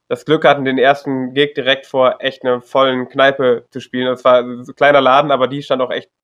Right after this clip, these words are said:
äh, echt voll. So dicht an dicht und, ähm, so einen richtig schönen, schwitzigen Punk-Auftritt direkt. Und wir hatten dann noch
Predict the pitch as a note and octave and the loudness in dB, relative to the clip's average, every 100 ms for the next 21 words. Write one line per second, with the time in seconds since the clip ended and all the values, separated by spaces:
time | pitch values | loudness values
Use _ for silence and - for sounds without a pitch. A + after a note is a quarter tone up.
0 | _ _ _ - C3 A#2+ A#2 C#3 - - | _ _ _ -6 -2 -2 -2 -12 -12 -2
1 | B2+ C#3+ F#3 _ _ _ _ _ _ _ | 0 0 -6 _ _ _ _ _ _ _
2 | - C3 C3+ C3+ B2 C3+ C#3 C#3 B2+ B2+ | -16 -8 -6 -4 -2 -4 -6 -6 -8 -6
3 | B2 B2 B2 A#2+ _ _ _ _ _ _ | -4 -2 -4 -10 _ _ _ _ _ _
4 | _ _ _ - C3 B2+ C#3+ C3+ D3+ D3+ | _ _ _ -10 -6 -4 -4 -2 2 4
5 | C#3 B2+ D3+ D3+ C#3+ C3 B2+ C3 C3 B2+ | 2 0 -4 -2 -4 -6 0 0 2 -2
6 | B2 B2 A#2 A#2 A2+ A#2 A#2+ C3 B2 B2 | -2 -6 -4 -6 -4 -4 -2 -2 -2 0
7 | A#2+ | -2